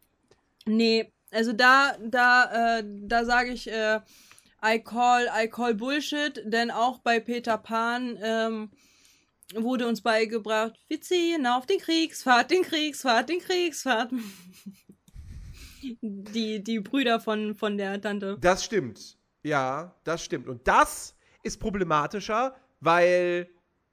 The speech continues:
Speaker 2: da gibt's keinen Kontext, der das irgendwie in ein gutes Licht rückt oder, oder dem Ganzen einen guten Sinn oder sowas gibt.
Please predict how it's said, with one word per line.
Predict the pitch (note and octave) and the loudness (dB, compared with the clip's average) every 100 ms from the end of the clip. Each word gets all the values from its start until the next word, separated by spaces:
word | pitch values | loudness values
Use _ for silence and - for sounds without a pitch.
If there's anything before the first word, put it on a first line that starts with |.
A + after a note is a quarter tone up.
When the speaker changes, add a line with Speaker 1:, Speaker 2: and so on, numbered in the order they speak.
| _ _ _ _ _ _ _ _ _ _ _ _ _ _ _ _ | _ _ _ _ _ _ _ _ _ _ _ _ _ _ _ _
Speaker 2:
da | F3+ F3+ | 4 6
gibt's | F3 A#3 - - | 4 -4 -10 -12
keinen | - D#3 D#3 | -2 0 0
Kontext, | - E3+ E3 D3+ - - | 0 -2 0 -6 -8 -6
der | D3+ | -4
das | C#3+ C#3 | -4 -6
irgendwie | - G#3 F#3 D#3+ - D#3 D#3 D3 C#3 B2 A#2+ A2 _ _ _ _ _ _ _ _ _ _ _ _ _ _ | -6 -4 -2 -4 -8 -8 -6 -4 -4 -6 -6 -10 _ _ _ _ _ _ _ _ _ _ _ _ _ _
in | D#3 | -2
ein | D3+ D#3 | -2 -2
gutes | E3+ C#3+ - | -6 -10 -10
Licht | F3 - - _ - | -12 -14 -20 _ -12
rückt | C3 B2 - | -12 -12 -12
oder, | C#3 - C#3+ | -6 -4 -2
oder | C3+ B2 | -2 -2
dem | C3+ | -4
Ganzen | C#3+ C#3+ - D3 | -6 -6 -8 -10
einen | C3+ C3+ | -8 -8
guten | D3+ - C3+ C3 A#2+ | -12 -12 -10 -10 -8
Sinn | F3+ E3 | -8 -6
oder | C3 A#2 A2 | -8 -8 -8
sowas | G#2+ G#2+ | -10 -12
gibt. | A2+ - | -14 -18